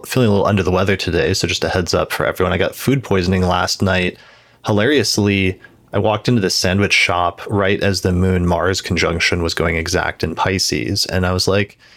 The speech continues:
you know, "Surely that's not gonna be a big deal. You can buy a sandwich. What am I gonna do? Like, you know, get murdered by a sandwich or something?" And lo and behold, I did actually get sick from it and was, like, up all night. So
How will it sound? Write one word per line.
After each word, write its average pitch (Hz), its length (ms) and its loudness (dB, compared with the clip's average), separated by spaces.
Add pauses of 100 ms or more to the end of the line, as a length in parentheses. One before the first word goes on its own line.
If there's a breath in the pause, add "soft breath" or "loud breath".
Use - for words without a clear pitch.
(400 soft breath)
you 127 100 0
know, 104 220 2
"Surely 123 400 4
that's 82 240 0
not 85 80 0
gonna 82 140 0
be 80 80 0
a 73 40 -4
big 82 140 -2
deal. 78 160 0
You 82 80 0
can 87 80 -4
buy 85 100 0
a 76 80 0
sandwich. 87 520 0
What 95 80 2
am 95 80 2
I 92 80 0
gonna 85 220 -2
do? 82 260 0
Like, 82 360 -4
you 104 140 0
know, 82 160 0
get 87 160 -2
murdered 87 320 0
by 80 120 -2
a 80 120 -2
sandwich 95 500 0
or 107 60 2
something?" 101 480 0
And 87 480 -2 (460 loud breath)
lo 104 180 2
and 90 100 0
behold, 85 480 0
I 82 340 0
did 82 260 0
actually 82 340 -2
get - 160 -4
sick - 240 -2
from 90 220 -2
it 82 60 -2
and 82 120 -2
was, 85 140 -2
like, 95 80 -2
up 82 200 -2
all 85 140 0
night. 90 360 -2
So 92 440 2